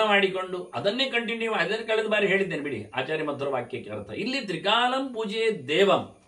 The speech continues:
ದಿವಾರಾತ್ರೋ ವಿಶೇಷತಃ", ರಾತ್ರಿ ಹಗಲು ಪೂಜೆ ಮಾಡುತ್ತಾ "ಅರ್ಧರಾತ್ರಾವಪಿ"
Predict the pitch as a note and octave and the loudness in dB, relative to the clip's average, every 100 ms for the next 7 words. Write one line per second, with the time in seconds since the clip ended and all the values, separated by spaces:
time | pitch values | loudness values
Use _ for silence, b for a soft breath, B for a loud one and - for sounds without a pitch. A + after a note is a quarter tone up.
0 | - G#2+ C#3+ F#3 G#3+ F3+ - - A2+ - | -10 -6 0 2 4 2 0 -4 -8 -6
1 | - G2+ F2 F#2+ - - b b b b | -8 -8 -10 -14 -18 -20 b b b b
2 | b b _ _ A#2+ C3+ D#3 C#3 C3+ A#2+ | b b _ _ -4 -4 -2 -2 -2 -4
3 | A2+ C3 D3 B2+ A2+ - A#2+ E3+ G3 E3+ | -6 -6 -4 -2 -2 -4 -4 0 0 0
4 | B2 E3 G#3+ G#3+ D3 C3 G#3 G#3+ C3+ - | -4 0 2 4 2 2 2 2 -2 -6